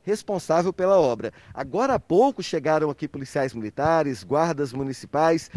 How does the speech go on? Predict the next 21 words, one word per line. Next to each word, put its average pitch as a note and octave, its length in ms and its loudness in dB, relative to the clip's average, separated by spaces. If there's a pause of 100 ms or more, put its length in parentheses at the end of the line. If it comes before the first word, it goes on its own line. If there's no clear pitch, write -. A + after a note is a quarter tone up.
(260)
pessoal E3+ 420 0 (200)
pra D#3+ 140 -4
sinalizar D#3+ 480 -2
o D#3+ 60 2
local. E3 420 2 (200)
Até G3+ 220 0
então, A#3 380 0 (180)
apenas A3+ 560 -2
uma C#4+ 300 -4
equipe G3+ 460 -6
da D3+ 120 2
Defesa D#3 320 -2
Civil D3+ 460 -4 (240)
estava E3 480 0
aqui, F#3+ 220 -6
teria E3+ 260 0
passado D#3+ 640 -2 (260)
a C3+ 80 -2
noite D#3+ 300 -2
aqui F#3 180 -10
monitorando G3 640 -6